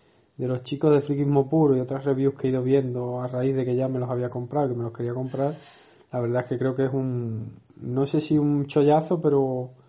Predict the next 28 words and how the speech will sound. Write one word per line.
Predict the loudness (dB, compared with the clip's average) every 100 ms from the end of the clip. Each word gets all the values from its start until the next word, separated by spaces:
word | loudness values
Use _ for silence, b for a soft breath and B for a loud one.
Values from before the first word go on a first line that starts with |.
| b b -4
es | 0
una | 2
buena | 2 2 0
oportunidad. | -2 -6 -4 -2 0 -2 -4 b b b
De | 2
hecho, | 2 0 0 0
en | 0
pro-, | 0 0
la | 2 2 2
propia | 2 4 4
página | 4 2
de | 0
P | -2
C | -2 0
Componentes, | 0 0 2 2 0 -2 -4 -8 -8
del | -4 -2 -4 -4
mismo | -2 2 2 4 4 4 2 -2 B B B -4
artículo, | -4 -2 0 4 6
los | 4
mismos | 2 0 2
auriculares | 2 2 2 2 2 0
reacondicionados, | -4 -2 -4 -4 -4 0 2 0 B B B B B _
están | 0 0 2 2
más | 2 0
caros | 2 4 4 0
que, | 2 4 4 2 -2 -6 -6
que | -4 0
nuevos. | 2 2 0